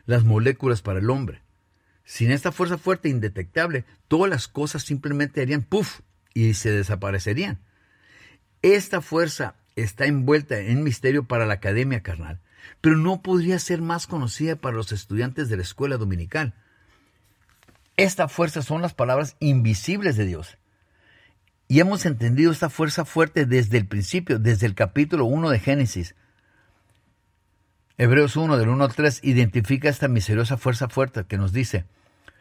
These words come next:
"Dios, habiendo hablado muchas veces y en muchas maneras en otro tiempo a los padres por los profetas,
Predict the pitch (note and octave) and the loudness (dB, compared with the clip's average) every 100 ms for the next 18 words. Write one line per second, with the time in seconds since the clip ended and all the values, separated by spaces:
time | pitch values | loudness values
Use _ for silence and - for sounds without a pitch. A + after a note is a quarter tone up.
0 | _ _ - A2 D#3 F3 C#3 - - A2+ | _ _ 0 6 8 6 2 -6 0 2
1 | A2+ D3+ F3 E3 C3 C3+ C#3 C3 B2 C3 | 4 4 4 2 4 4 4 4 2 0
2 | C#3+ A#2+ C3 A#2+ A#2 A2 G#2 B2+ C#3+ D3+ | -2 0 0 -2 0 2 4 2 0 -2
3 | G#2+ G2 A#2+ C3+ C3 - G#2+ A2+ A#2+ C3 | 0 2 2 2 -2 0 2 2 -2 -4
4 | - D3+ D3 A2 F2 F2+ - A#2 C3 C#3 | 0 0 2 -2 -2 -4 0 2 2 -2
5 | _ C3+ D3 G#2+ - G#2+ G#2+ - C#3 | _ -2 -2 -6 -8 -8 -8 -6 -8